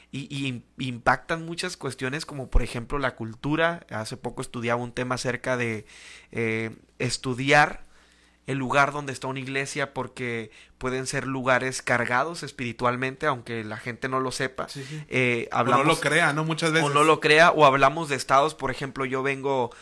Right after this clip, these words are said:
Speaker 1: de Guerrero, pero hay alguien que viene de Veracruz y que nació en Catemaco, ¿no?
Speaker 2: Ujú.
Speaker 1: Un ejemplo. Y de repente creemos que son cuestiones que no impactan o que, pero al final, eh, todo eso en ocasiones,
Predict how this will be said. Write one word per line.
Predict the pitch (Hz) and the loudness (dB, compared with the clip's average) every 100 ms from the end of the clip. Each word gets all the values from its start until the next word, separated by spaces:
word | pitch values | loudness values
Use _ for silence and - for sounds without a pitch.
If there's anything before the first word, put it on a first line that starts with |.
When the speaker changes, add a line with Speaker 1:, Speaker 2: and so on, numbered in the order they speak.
| - - | -20 -4
Speaker 1:
de | 151 147 | 4 6
Guerrero, | 147 143 147 151 | 6 4 2 2
pero | 143 | 4
hay | 139 135 | 6 4
alguien | 143 139 | -2 -2
que | 131 | -2
viene | 123 135 | -2 -2
de | 135 127 | -2 -2
Veracruz | 120 120 - 156 170 | -2 -4 -2 0 0
y | 156 | -4
que | 139 | -4
nació | 123 120 135 | -6 -4 -6
en | 131 | -6
Catemaco, | 143 127 123 123 - - - - | -8 -8 -6 -6 -8 -20 -20 -10
¿no? | 139 | -8
Speaker 2:
Ujú. | 147 139 _ _ | -8 -14 _ _
Speaker 1:
Un | 139 | -2
ejemplo. | 143 151 151 117 - - - - - | 0 0 -2 -6 -8 -16 -20 -10 0
Y | |
de | 147 | 4
repente | 139 - 135 127 - | 4 2 -4 -4 -2
creemos | 131 131 147 139 | 0 0 -2 -4
que | 127 | -4
son | 131 127 | -4 -4
cuestiones | 143 135 135 147 143 | -6 -4 -6 -6 -10
que | 123 | -10
no | 123 | -8
impactan | 139 147 123 127 - 143 127 | -8 -2 0 0 -2 -8 -8
o | 117 | -10
que, | 123 - - - | -12 -14 -20 -6
pero | 143 143 | 4 4
al | 131 | 4
final, | 139 139 147 202 - - - _ | 2 4 6 4 -2 -20 -20 _
eh, | 131 131 | 0 0
todo | - 160 175 185 | 2 4 6 6
eso | 175 - | 4 2
en | 175 | 0
ocasiones, | 170 123 - 131 147 143 | -2 -4 -4 -4 -4 -6